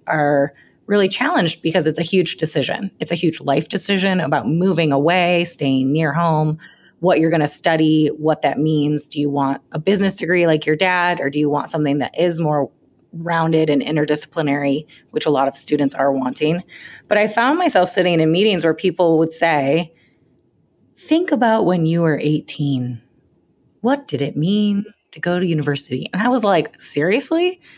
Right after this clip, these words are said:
Well, when I was eighteen, I had already started college. So A, like, we're missing the boat 'cause these people are making decisions earlier. And that's really when it dawned on me. I was like, "We have to shake the boat here and not just assume that we know what students want.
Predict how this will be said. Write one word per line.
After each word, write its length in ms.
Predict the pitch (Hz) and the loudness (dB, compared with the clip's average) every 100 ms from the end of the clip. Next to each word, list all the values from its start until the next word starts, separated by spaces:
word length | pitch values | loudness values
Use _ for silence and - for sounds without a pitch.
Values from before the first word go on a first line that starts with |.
| _ _ _ - | _ _ _ 2
Well, 220 | 233 - | 2 4
when 140 | 226 | 2
I 80 | 233 | 2
was 160 | 302 285 | 2 2
eighteen, 360 | 240 220 277 | 0 0 2
I 60 | 220 | 2
had 120 | 185 | 2
already 180 | 185 180 | 0 0
started 460 | - - 247 269 - | -2 -2 0 0 -2
college. 460 | - - - - | -4 -2 -4 -4
So 220 | - 170 - | 0 0 2
A, 380 | 185 139 139 147 | 0 0 0 0
like, 280 | 147 147 - - | 0 -2 -6 -12
we're 260 | 165 175 | -8 -4
missing 400 | 165 180 - 165 | -4 -2 -2 0
the 60 | 135 | 0
boat 340 | 123 165 117 | 2 2 2
'cause 120 | - 151 | -2 -4
these 120 | 151 | -4
people 240 | 185 156 | -4 -2
are 60 | 139 | 0
making 260 | 139 151 | -2 -2
decisions 460 | 135 - 139 123 107 | -4 -4 -4 -4 -4
earlier. 420 | 120 92 - - - - - - - | -4 -4 -4 -8 -10 -20 -20 -18 -2
And 200 | 214 226 | 2 2
that's 220 | 262 277 | 2 0
really 180 | 339 339 | 2 4
when 120 | 202 | 4
it 100 | 139 | 2
dawned 260 | 156 151 151 | 2 4 4
on 140 | 143 | 2
me. 160 | 139 127 | 2 2
I 80 | |
was 80 | 139 | 0
like, 120 | 160 | 0
"We 120 | 170 202 | 0 0
have 320 | 165 147 147 | 0 -2 -4
to 480 | - 139 135 131 123 | -2 0 0 0 -4
shake 380 | - - 135 - | -4 -2 -2 -4
the 60 | 147 | -4
boat 280 | 139 139 - | 0 0 0
here 360 | 165 151 156 147 | 2 2 2 2
and 180 | 151 | 0
not 220 | 143 139 - | 0 -2 -4
just 220 | 147 - | -8 -6
assume 720 | 156 - 165 156 151 180 175 | -6 -4 0 2 2 0 -2
that 120 | 123 | -2
we 140 | 151 156 | 0 0
know 220 | 156 143 | 2 0
what 120 | - | -2
students 520 | - 139 147 202 - | -4 -4 -2 -2 -2
want. 380 | 220 240 254 | 0 2 0